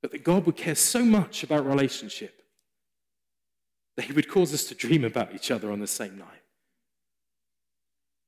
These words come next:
God cares about reconciliation. And there are people in our churches, and we don't even know that they need to be reconciled to the church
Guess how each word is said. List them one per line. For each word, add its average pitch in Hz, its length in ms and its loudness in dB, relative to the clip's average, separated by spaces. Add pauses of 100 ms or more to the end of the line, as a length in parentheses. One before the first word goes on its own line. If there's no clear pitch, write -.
(960)
God 180 240 4
cares 202 440 4
about 147 280 0
reconciliation. 127 1120 0 (1400)
And 165 80 2
there 170 80 6
are 165 40 2
people 190 320 2
in 170 120 2
our 160 120 0
churches, - 840 -4 (340)
and 170 100 2
we 175 60 8
don't 196 200 4
even 185 280 4
know 185 460 2 (140)
that 160 120 -4
they 175 80 4
need 170 200 4
to - 80 -14
be 156 100 6
reconciled 143 640 -2
to 113 100 -12
the 104 100 -10
church - 520 -14